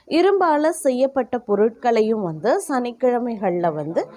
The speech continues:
ஒருபோதும் வாங்கக்கூடாது. அப்படி வாங்கினா அது சனி பகவானின் கோபத்திற்கு ஆளாக்குவதாக சொல்லப்படுது. ஒருவேளை இரும்பால செய்யப்பட்ட பொருட்களால சனிக்கிழமைகள் வாங்கிவிட்டா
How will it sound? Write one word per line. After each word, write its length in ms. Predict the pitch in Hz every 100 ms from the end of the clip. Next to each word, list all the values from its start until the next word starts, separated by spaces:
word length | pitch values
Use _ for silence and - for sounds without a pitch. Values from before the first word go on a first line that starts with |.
| - -
ஒருபோதும் 800 | 185 220 247 302 294 277 220 302 233
வாங்கக்கூடாது. 840 | 190 190 185 202 175 165 160 160 151
அப்படி 360 | - 247 285 269
வாங்கினா 600 | 240 262 330 330 262 285
அது 200 | 269 247
சனி 320 | 269 240 208
பகவானின் 600 | 220 233 233 220 208 208 208
கோபத்திற்கு 760 | 170 175 202 202 185 160 - 330 _ _ _ -
ஆளாக்குவதாக 1080 | 226 262 262 262 254 262 240 202 175 180 269 -
சொல்லப்படுது. 480 | 175 160 - 156 - - _
ஒருவேளை 720 | - 330 392 381 349 339 294 277
இரும்பால 440 | 302 302 277 269
செய்யப்பட்ட 640 | 294 277 247 240 240 - 233
பொருட்களால 760 | 214 196 196 - 220 196 170 165 -
சனிக்கிழமைகள் 920 | 254 262 320 - 285 269 269 254 254 214
வாங்கிவிட்டா 960 | 190 185 226 240 254 202 - - 180